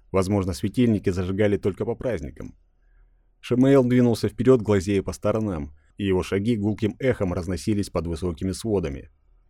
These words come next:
"Под ноги смотри!" окликнула его Сейра, колдовавшая над контейнерами с медицинской аппаратурой. "А то нос расквасишь!" "Ничего, ты быстро меня залатаешь!" отозвался пилот, продолжая рассматривать храм.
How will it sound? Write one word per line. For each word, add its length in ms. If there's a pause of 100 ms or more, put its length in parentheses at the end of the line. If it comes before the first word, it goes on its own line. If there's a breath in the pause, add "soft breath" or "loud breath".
(340)
"Под 220
ноги 240
смотри!" 540 (680)
окликнула 540
его 140
Сейра, 440 (500 soft breath)
колдовавшая 580
над 180
контейнерами 640
с 80
медицинской 560
аппаратурой. 560 (460)
"А 100
то 140
нос 280
расквасишь!" 680 (420)
"Ничего, 580
ты 140
быстро 340
меня 220
залатаешь!" 680 (480)
отозвался 540
пилот, 340
продолжая 500
рассматривать 560
храм. 360